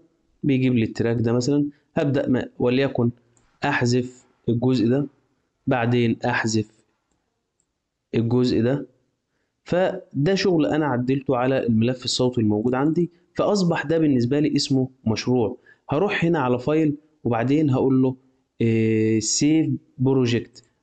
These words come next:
أنا هحفظ كده المشروع بتاعي، بيقول لي إن أنت هتسيف المشروع بتاعك أهوت، ولكن المشروع ده مش هيفتح غير ببرنامج الأوداسيتي. أقول له مفيش أي مشكلة خالص، وأقول له هنا مشروع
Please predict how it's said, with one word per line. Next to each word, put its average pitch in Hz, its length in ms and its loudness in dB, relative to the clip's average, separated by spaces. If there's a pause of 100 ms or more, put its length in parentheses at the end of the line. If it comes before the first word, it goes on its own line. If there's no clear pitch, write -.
أنا 160 220 0
هحفظ 139 360 -4
كده 139 240 0
المشروع 117 440 0
بتاعي، 160 440 0 (320)
بيقول 175 260 2
لي 170 100 2
إن 165 100 2
أنت 156 200 0
هتسيف 127 600 0
المشروع 113 400 0
بتاعك 127 300 0
أهوت، 147 200 0
ولكن 156 300 0
المشروع 123 420 2
ده 131 100 0
مش 123 220 0
هيفتح 127 520 -2
غير 120 260 2
ببرنامج 110 560 2
الأوداسيتي. 120 460 0
أقول 139 180 2
له 120 60 2
مفيش 113 360 0
أي 113 160 0
مشكلة 113 360 -2
خالص، 151 360 -2 (300)
وأقول 151 260 2
له 131 160 2
هنا 127 200 0 (260)
مشروع 117 540 0